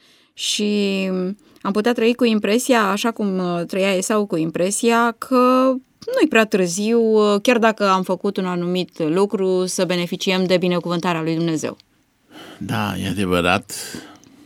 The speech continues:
Speaker 2: Spiritul acesta care l-a călăuzit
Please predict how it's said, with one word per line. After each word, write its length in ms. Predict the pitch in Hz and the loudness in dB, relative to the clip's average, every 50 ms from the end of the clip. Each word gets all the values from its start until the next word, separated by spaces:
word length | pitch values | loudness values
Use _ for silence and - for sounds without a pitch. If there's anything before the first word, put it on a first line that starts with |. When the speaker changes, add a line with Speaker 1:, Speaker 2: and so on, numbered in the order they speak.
| _ _ _ - | _ _ _ -12
Speaker 2:
Spiritul 600 | - - - _ - 113 101 90 80 - 95 87 | -10 -10 -6 _ 0 0 2 0 0 -2 -2 -4
acesta 640 | 73 - - - - 92 - - - 101 107 113 110 | -2 -4 -4 -6 -6 -8 -6 -2 -2 0 0 0 -2
care 200 | - - 101 95 | -4 -6 -4 -4
l-a 360 | 92 82 82 85 90 - - - - | -4 -2 -2 -4 -4 -4 -6 -8 -10
călăuzit 480 | - 95 92 85 87 82 85 95 90 | -10 -8 -8 -8 -8 -6 -6 -8 -8